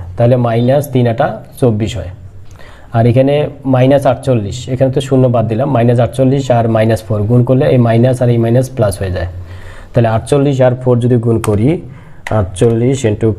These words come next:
four equal one ninety-two। আর এখানে মাইনাস টোয়েন্টি ফোর থেকে যদি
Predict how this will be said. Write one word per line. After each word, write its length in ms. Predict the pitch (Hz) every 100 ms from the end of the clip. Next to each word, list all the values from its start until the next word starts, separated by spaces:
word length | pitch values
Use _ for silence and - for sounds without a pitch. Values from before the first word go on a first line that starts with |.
| -
four 260 | 110 113 151
equal 600 | - - 107 113 107 143 170 - 120
one 100 | 117 110
ninety-two। 720 | 104 - 170 240 - 101 90 - - - - - - -
আর 140 | 117 117
এখানে 420 | 131 151 160 202 - - - -
মাইনাস 680 | 120 120 131 147 156 - - - - -
টোয়েন্টি 240 | 131 127
ফোর 240 | 131 127 123
থেকে 380 | 135 127 160
যদি 380 | 139 123 131 156